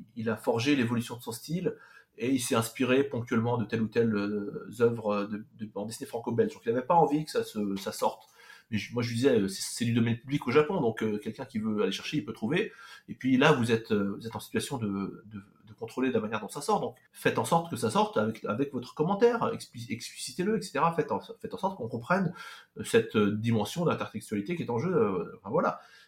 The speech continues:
Et donc, au bout d'un moment, il a, il a, il a cédé aux, aux approches d'un éditeur, euh, franco-belge. Il a posé des conditions.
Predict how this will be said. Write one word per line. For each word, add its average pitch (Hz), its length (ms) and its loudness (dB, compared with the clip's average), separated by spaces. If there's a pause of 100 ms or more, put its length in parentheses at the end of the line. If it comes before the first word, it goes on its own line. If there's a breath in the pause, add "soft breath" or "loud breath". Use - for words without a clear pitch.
(120 loud breath)
Et 104 80 0
donc, 165 180 2
au 147 40 2
bout 139 80 8
d'un 123 120 12
moment, 202 220 8
il 151 100 6
a, 117 80 10
il 113 260 4
a, 104 60 2
il 127 140 4
a 113 60 4
cédé 151 320 0
aux, 107 540 -2 (140)
aux 120 140 -6
approches 139 400 -2
d'un 110 180 0
éditeur, 113 400 -4
euh, 98 240 0 (220)
franco-belge. 110 680 -2 (120)
Il 131 80 4
a 123 40 8
posé 147 200 4
des 143 100 6
conditions. 135 540 2